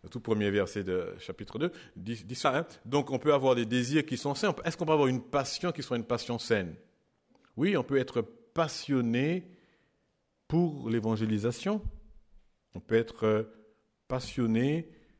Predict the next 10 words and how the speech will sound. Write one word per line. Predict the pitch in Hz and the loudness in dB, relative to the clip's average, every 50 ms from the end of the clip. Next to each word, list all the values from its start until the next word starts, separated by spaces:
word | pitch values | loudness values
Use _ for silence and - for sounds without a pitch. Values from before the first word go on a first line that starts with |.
| _ _ _ _ _ | _ _ _ _ _
parce | - 92 - - - | -12 -10 -10 -10 -12
qu'on | - 113 107 107 107 | -8 -6 -4 -2 0
est | 113 120 127 139 131 | 0 0 0 -2 -2
soucieux | - - - - 117 - - - 131 135 139 135 | -6 -10 -12 -10 -10 -10 -8 -4 -2 -2 -2 -2
de, | 135 - - - - - - 90 98 98 95 95 95 92 92 - _ _ | -4 -8 -16 -18 -18 -16 -10 -8 -6 -4 -4 -4 -4 -6 -6 -10 _ _
des | - 90 98 107 104 98 123 | -18 -8 -4 -4 -2 0 0
âmes | 127 131 | -2 -2
qui | 131 - 113 | -4 -6 -10
se | - - | -10 -6
perdent. | - 147 135 123 135 131 | -2 0 0 0 0 -4